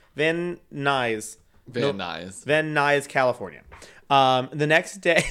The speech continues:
Speaker 1: <laughs> Gallagher's, uh, strangled and badly burned corpse was found in her car near Rogers' Van Nuys apartment. Uh, authorities allege that after murdering Gallagher, Rogers moved to Mississippi, Louisiana,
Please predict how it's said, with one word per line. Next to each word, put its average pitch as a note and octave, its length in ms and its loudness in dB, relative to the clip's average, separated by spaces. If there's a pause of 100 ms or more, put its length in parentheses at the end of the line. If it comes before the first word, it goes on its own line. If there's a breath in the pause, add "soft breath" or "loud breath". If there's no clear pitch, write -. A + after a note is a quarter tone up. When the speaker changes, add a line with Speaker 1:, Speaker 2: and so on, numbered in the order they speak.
(220 loud breath)
Speaker 1:
<laughs> - 300 -18
Gallagher's, E3 800 4
uh, C3 300 4
strangled A3 500 0
and D3 200 0
badly F3+ 340 2
burned D#3 240 0
corpse - 300 -4
was B2+ 100 -16
found C3+ 200 -2
in C3+ 100 -6
her A#2+ 120 -6
car C#3+ 360 2
near D3+ 300 -2
Rogers' C3 360 -2 (100)
Van C3+ 400 -2
Nuys C3 400 -2
apartment. B2 640 -8 (360 loud breath)
Uh, C#3 140 4
authorities D3 460 2
allege C#3 420 2
that C#3+ 140 -2
after C3 260 2
murdering C#3+ 400 0
Gallagher, C#3+ 500 2 (220 loud breath)
Rogers D3 400 2
moved E3+ 260 -4
to E3+ 60 -6
Mississippi, E3 680 -4
Louisiana, C#3 680 -2